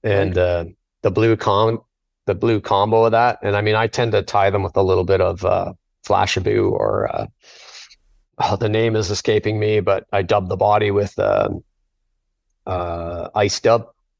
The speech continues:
Speaker 1: Ice Dub, that's it. And, you know, it's got a lot of flash in it. And if these fish are coming in fresh, they're aggressive, they see that,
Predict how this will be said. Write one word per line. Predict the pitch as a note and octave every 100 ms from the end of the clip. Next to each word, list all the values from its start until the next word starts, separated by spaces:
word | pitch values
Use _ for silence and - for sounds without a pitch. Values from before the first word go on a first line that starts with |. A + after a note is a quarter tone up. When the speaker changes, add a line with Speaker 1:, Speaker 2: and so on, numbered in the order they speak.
| _ _
Speaker 1:
Ice | G2+ -
Dub, | F2+ -
that's | F#2+ - F#2+
it. | F#2 _ _ _ -
And, | G2 G2 F#2+
you | A#2+
know, | G2 F#2+ - _ _ _ _
it's | -
got | - A2
a |
lot | G#2+ G#2
of | G2+
flash | A2+ G2 F#2
in | G2
it. | F#2+ F#2 _
And | G2 G2+
if | G2+
these | C3 A#2+
fish | - B2
are | G2+
coming | - G#2 G2+
in | F#2
fresh, | - A2 G#2 - - - _ _ _ -
they're | A2
aggressive, | G2 G2+ G2+ - F#2 - - _
they | G#2+
see | - G#2+
that, | G2+ A2 A2+